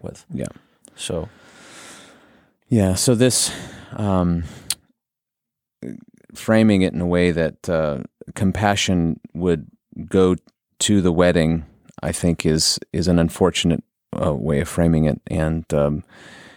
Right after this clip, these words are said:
Speaker 2: and I, and I do hope that we do see some, some repentance on Alistair Begg's part. Just to, to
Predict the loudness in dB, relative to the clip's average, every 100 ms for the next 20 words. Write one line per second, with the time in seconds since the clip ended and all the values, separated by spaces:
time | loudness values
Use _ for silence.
0 | _ 2 2 4 4 4 4 4 4 2
1 | 2 2 2 4 4 4 2 2 2 2
2 | 2 -2 -12 _ _ _ _ _ _ -4
3 | 0 0 -2 -4 0 0 2 0 2 0
4 | -2 -6 _ _ _ _ _ _ -2 0
5 | 0 -2 0 -2 0 0 0 -8 -20 -20
6 | -20 -20 _ 0 0 -2 -4 _ _ _
7 | _ _